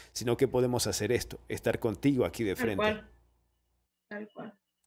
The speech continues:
Speaker 2: En realidad, el lunes voy a estar dando una masterclass sobre inteligencia vocal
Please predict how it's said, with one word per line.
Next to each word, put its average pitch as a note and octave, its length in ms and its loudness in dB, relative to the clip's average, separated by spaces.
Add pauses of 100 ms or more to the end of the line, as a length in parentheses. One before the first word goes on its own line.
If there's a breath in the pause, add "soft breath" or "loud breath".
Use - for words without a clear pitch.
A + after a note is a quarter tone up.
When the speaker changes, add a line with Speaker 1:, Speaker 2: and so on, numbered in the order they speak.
(320 loud breath)
Speaker 2:
En A3 140 4
realidad, G#3+ 420 12
el C#4+ 120 10
lunes C#4 300 6
voy A#3+ 160 8
a B3+ 40 8
estar B3 340 6
dando A#3+ 300 8
una A3 340 8
masterclass A3 840 4
sobre F#3 260 2
inteligencia F#3 840 2
vocal A#3 520 2